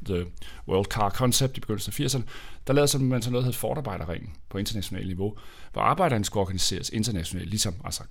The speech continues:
kapitalistklassen var, ikke? Det fungerede i nogle år, og der var mange folk, der fik nogle erkendelser, men de fik afgørende jo ikke matchet, altså Ford, som en stærk kapitalistisk spiller med deres Ford-arbejderring.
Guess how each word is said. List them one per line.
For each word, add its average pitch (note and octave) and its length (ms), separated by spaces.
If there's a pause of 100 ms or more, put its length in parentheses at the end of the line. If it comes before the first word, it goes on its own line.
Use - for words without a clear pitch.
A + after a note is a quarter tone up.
kapitalistklassen - 680
var, D#2 200
ikke? D3 120 (680)
Det C#3 100
fungerede F#3+ 380
i G3+ 40
nogle C3 180
år, C3+ 280
og C3 80
der A#2+ 80
var A2 80
mange A2 220
folk, C3 220
der C3 60
fik C3 140
nogle B2+ 140
erkendelser, C3+ 380
men G#2 140
de G#2 120
fik - 280
afgørende A2+ 460
jo - 60
ikke G2+ 200
matchet, G2+ 560 (100)
altså F#2 360
Ford, - 420 (320)
som F2 220
en E2 120
stærk - 640
kapitalistisk F#2+ 520
spiller F#2+ 300
med G2+ 120
deres E2 260 (140)
Ford-arbejderring. D#2+ 800